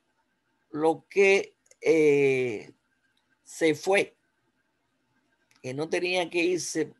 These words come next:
se fue de aquí. Esto es para botar. Y lo que está fue-, afuera no está en la lámina, pero afuera está lleno, está rodeado de capilares, un plexo capilar. Eh,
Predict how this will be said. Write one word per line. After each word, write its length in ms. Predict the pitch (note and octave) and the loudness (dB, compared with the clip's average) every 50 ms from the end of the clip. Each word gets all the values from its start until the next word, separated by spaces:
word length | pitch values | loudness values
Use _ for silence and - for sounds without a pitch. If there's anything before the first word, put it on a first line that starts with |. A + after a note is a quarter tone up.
| _ _ | _ _
se 180 | - - A2+ | -10 -8 -8
fue 220 | A#2+ - E3 E3+ F3+ | -8 -6 -4 -2 0
de 100 | F#3 F3 | 0 0
aquí. 440 | E3+ E3+ - F#3 E3+ C#3+ B2+ - _ _ _ _ _ _ _ _ _ _ _ _ _ _ _ _ _ _ _ _ _ _ | 0 -2 -4 -6 -6 -6 -8 -10 _ _ _ _ _ _ _ _ _ _ _ _ _ _ _ _ _ _ _ _ _ _
Esto 240 | - - B3+ - A#3 | -8 -6 -6 -4 -2
es 20 | |
para 120 | B3+ B3+ | 0 2
botar. 400 | E3 D#3+ D3 - - - - - _ _ _ _ _ _ _ | 2 2 2 2 0 -4 -6 -8 _ _ _ _ _ _ _
Y 100 | - C3+ | -8 -8
lo 120 | C#3 C#3 C#3 | -6 -6 -6
que 60 | C#3 | -6
está 180 | C#3 - G3 | -4 -4 -4
fue-, 180 | G3 - G3+ D#3 | -4 -4 -4 -2
afuera 380 | - C#3 C#3 - G3+ G#3 G3 C#3+ | -2 -4 -2 -2 -2 0 0 -2
no 100 | D#3 F3 | -2 -4
está 120 | E3+ - | -6 -6
en 100 | F#3 F3+ | -4 -2
la 100 | F#3 F3 | 0 0
lámina, 380 | E3+ E3+ E3+ E3+ D#3+ C#3 B2 A#2+ | 2 2 2 2 0 -2 -6 -6
pero 140 | - B2 B2+ | -6 -6 -8
afuera 200 | C#3 - E3+ E3+ | -6 -6 -6 -6
está 120 | E3 - D#3+ | -4 -4 -2
lleno, 300 | E3 E3 E3+ E3 - - _ _ - - _ _ _ - | -2 -2 -2 -2 -4 -6 _ _ -20 -20 _ _ _ -10
está 240 | C3+ - E3 E3 | -4 0 2 2
rodeado 320 | F3 E3+ D#3 D3+ D3+ E3 E3 | 4 4 4 4 4 4 2
de 60 | D3+ | 0
capilares, 540 | - C3+ C3 C3+ C3 D3 D3 C#3 A#2+ - - - | -2 -4 -4 -4 -2 -2 -2 -2 -2 -6 -10 -14
un 140 | D3+ D#3+ | -16 -14
plexo 340 | D3+ - D3+ D#3 D#3 - D#3+ | -6 -4 -4 -2 -2 -4 -10
capilar. 500 | C#3+ C3+ C3 C3+ C3+ D3 C#3+ B2 - - _ _ _ _ _ _ _ _ _ _ _ _ _ _ _ _ _ _ _ _ _ _ _ _ _ _ _ _ _ _ _ - | -10 -10 -10 -8 -6 -6 -6 -6 -8 -12 _ _ _ _ _ _ _ _ _ _ _ _ _ _ _ _ _ _ _ _ _ _ _ _ _ _ _ _ _ _ _ -12
Eh, 180 | - - - | -10 -10 -12